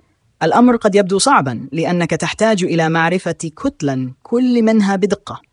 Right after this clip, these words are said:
لكن إذا اعتبرنا أن الأجسام لها نفس الحجمها،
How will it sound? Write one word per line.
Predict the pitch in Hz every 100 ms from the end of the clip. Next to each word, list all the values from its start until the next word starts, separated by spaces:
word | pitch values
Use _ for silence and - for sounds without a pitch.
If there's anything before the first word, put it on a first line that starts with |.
| -
لكن | 185 196 214 208 214
إذا | 190 196
اعتبرنا | 180 180 180 240 269 175 139
أن | 139 160 170
الأجسام | 160 - 147 - 220 247 190 147
لها | 160 170 156
نفس | 151 214 -
الحجمها، | 160 - 220 147 127 117 139